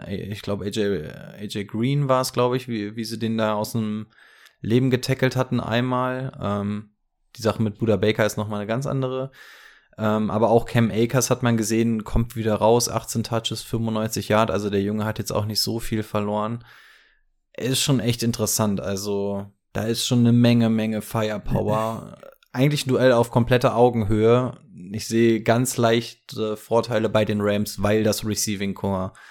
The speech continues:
Speaker 1: der Bucks einfach angeschlagen ist. Und wir wissen, dass Brady unter Druck, den du von Aaron Donald auf jeden Fall bekommst, eher mal den macht, ähm, als dann irgendwie zu versuchen, sich dann nochmal rauszuboxen. Ähm, wenn du die Anspielstation nicht hast,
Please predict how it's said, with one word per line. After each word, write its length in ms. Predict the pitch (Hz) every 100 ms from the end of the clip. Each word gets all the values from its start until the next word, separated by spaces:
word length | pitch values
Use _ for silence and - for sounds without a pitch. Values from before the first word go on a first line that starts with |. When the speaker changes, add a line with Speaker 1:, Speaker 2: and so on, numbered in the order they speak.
| - -
Speaker 1:
der 80 | 98
Bucks 260 | 101 -
einfach 220 | 104 -
angeschlagen 500 | - 101 98 - 92
ist. 120 | 90 101
Und 100 | 101
wir 120 | 104
wissen, 200 | 117 120
dass 220 | 110 -
Brady 580 | 107 110 110 110 107 - - - -
unter 400 | - 127 123 120
Druck, 460 | 107 135 180 - - -
den 120 | 104
du 60 | 107
von 160 | - 98
Aaron 220 | 107 107
Donald 220 | 110 110
auf 140 | 98
jeden 120 | 117 117
Fall 180 | 120
bekommst, 420 | 107 - 127 127 -
eher 220 | 117 120
mal 360 | 120 110 113 -
den 320 | 123 131 139
macht, 380 | 120 135 - - - - 107
ähm, 360 | - 107 107 104
als 260 | 107 104 -
dann 160 | 107
irgendwie 300 | 98 110 110
zu 160 | - 113
versuchen, 440 | 113 107 123 127
sich 140 | 120 117
dann 120 | 110
nochmal 240 | 110 113
rauszuboxen. 920 | 101 107 - 107 104 110 - 131 143 - - - _ _ -
Ähm, 520 | 110 107 104 104 104
wenn 140 | 104 107
du 80 |
die 120 | 104 98
Anspielstation 760 | 117 - 117 117 - - 120
nicht 200 | 107 -
hast, 420 | 131 139 - -